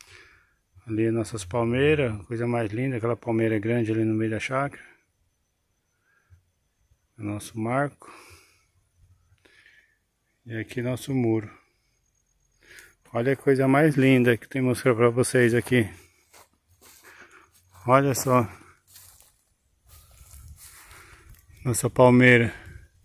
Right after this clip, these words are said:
Tá dando um frutinho, a coisa mais linda. Não sei se vira semente, se os bichos que come.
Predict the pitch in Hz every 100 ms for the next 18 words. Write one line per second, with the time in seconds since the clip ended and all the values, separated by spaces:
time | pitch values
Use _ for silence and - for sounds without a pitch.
0 | _ - _ _ _ - - - - -
1 | - - - 113 120 123 110 135 127 117
2 | - 143 135 113 131 127 131 143 120 131
3 | 120 113 - - _ _ _ _ _ _
4 | _ _ _ _ _ _ _ _ _ _
5 | _ _ _ - 139 139 - 139 120 123
6 | 120 107 120 107 113 135 160 170 156 -
7 | - - _ _ _ - - - _ -
8 | - - 123 120 117 117 101 - - _
9 | - - - - _ - - - - -
10 | - - 107 113 - 113 - 123 - 117
11 | 127 156 165